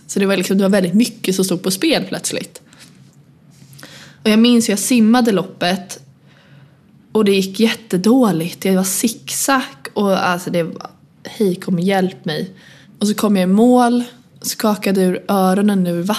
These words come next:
eh, eller vattnet ur öronen, skakade ur öronen ur vattnet. Eh, och försökte höra vad spiken sa, och så hör jag Daniela Schulte, third place. Och liksom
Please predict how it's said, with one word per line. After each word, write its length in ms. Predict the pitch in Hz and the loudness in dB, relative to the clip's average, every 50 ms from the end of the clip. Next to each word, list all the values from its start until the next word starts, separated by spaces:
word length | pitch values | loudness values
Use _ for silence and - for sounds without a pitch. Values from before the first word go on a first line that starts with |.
| - - | -6 -4
eh, 400 | - 196 185 180 180 175 175 175 | -2 0 2 2 2 0 0 0
eller 140 | 180 190 185 | 2 0 0
vattnet 380 | 190 - - - - 202 190 196 | 0 -4 -4 -2 -2 0 4 4
ur 60 | 190 | 4
öronen, 420 | 190 196 202 190 202 226 262 254 | 4 4 2 2 2 2 2 0
skakade 240 | 240 - - 185 185 | -2 -2 -2 -2 0
ur 80 | 160 - | 0 0
öronen 280 | 190 196 180 185 196 | -2 0 0 0 0
ur 60 | 202 | 0
vattnet. 500 | 185 190 - - - 427 381 - - - - - - - - - - - 269 277 254 226 - - | -2 -6 -8 -10 -10 -10 -10 -10 -12 -14 -10 -8 -8 -6 -8 -8 -10 -10 -10 -10 -10 -12 -6 -2
Eh, 480 | - 214 202 196 190 190 190 190 190 190 | -2 0 0 0 0 0 0 0 -2 -4
och 60 | 190 | -6
försökte 280 | 196 - 208 196 190 190 | -6 -4 -4 -4 -4 -4
höra 280 | 185 226 208 185 185 | -2 0 0 0 0
vad 100 | 180 185 | 0 -2
spiken 460 | 185 - - 208 190 190 190 - 185 180 | -4 -2 0 0 0 0 0 -2 -2 -2
sa, 400 | - - - 220 214 214 208 - | -2 -2 0 0 2 0 0 -2
och 120 | - 190 | -2 -4
så 100 | 190 190 | -4 -4
hör 220 | 180 196 185 175 | -2 -2 -2 0
jag 320 | 170 175 170 175 180 180 196 214 - _ - | 0 -2 -2 -2 -4 -6 -8 -10 -14 _ -6
Daniela 480 | 202 190 202 185 190 190 185 185 185 | -2 0 2 4 4 4 4 2 2
Schulte, 580 | 185 - - 208 202 196 190 - - 170 156 - - - - - | 0 0 0 0 0 0 -2 -4 -4 -4 -4 -6 -8 -12 -6 -2
third 320 | 214 202 185 180 185 185 | 0 0 2 0 -2 -4
place. 520 | - 175 165 131 131 190 - - - - - - - _ _ _ _ - - - _ _ - | -4 -4 -2 -2 -2 -2 -2 -4 -6 -6 -10 -18 -20 _ _ _ _ -20 -20 -20 _ _ -2
Och 80 | 233 | -2
liksom 200 | 240 240 - 254 | 0 0 -2 -4